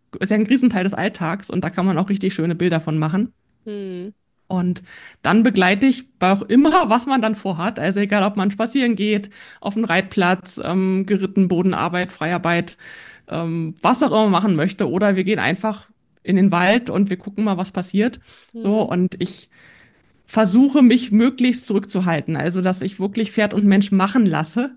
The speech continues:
Speaker 2: Mhm.
Speaker 1: weil ich immer sage, die beiden sollen sich ja auf sich konzentrieren. Da sind wir wieder bei der Achtsamkeit. Es geht darum,
Speaker 2: Mhm.
Speaker 1: dass Pferd und Mensch sich aufeinander konzentrieren und dass nicht ich als außenstehender Fotograf ständig dazwischen funke und ständig die beiden aus ihrer Verbindung rausreiße, weil ich irgendwie,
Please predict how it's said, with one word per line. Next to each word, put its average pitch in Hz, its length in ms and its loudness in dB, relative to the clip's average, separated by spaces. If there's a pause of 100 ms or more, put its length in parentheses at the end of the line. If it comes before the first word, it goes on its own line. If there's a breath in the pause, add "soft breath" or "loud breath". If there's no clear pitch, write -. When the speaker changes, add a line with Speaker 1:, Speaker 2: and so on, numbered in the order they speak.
(300 loud breath)
Speaker 2:
Mhm. 202 180 -10
Speaker 1:
weil 196 140 2
ich 208 80 -2
immer 208 240 2
sage, 208 560 2 (480)
die 202 80 2
beiden 208 420 4
sollen 214 220 2
sich 233 140 -4
ja 208 100 0
auf 196 120 -2
sich 254 300 -2
konzentrieren. 160 720 -4
Da 165 160 2
sind 185 100 2
wir 185 80 4
wieder 185 140 4
bei 185 60 0
der 180 120 0
Achtsamkeit. 160 580 -4
Es 165 100 -8
geht 180 200 -8
darum, 180 400 0
Speaker 2:
Mhm. - 120 -14 (100)
Speaker 1:
dass 170 180 -6
Pferd 240 240 0
und 208 180 2
Mensch 214 200 -2
sich 202 200 -4
aufeinander 196 720 2 (140)
konzentrieren 185 720 0
und 196 160 4
dass 196 180 0
nicht 208 260 0
ich 254 300 2
als 202 220 0
außenstehender 202 640 -2
Fotograf 190 560 -4
ständig 220 400 0
dazwischen 220 520 0
funke 180 360 0
und 180 160 -2
ständig 214 480 -2 (320 loud breath)
die 196 80 -4
beiden 190 320 0
aus - 280 -2
ihrer 196 200 0
Verbindung 226 400 0
rausreiße, 156 720 -2
weil 190 160 0
ich 202 80 -4
irgendwie, 208 500 -2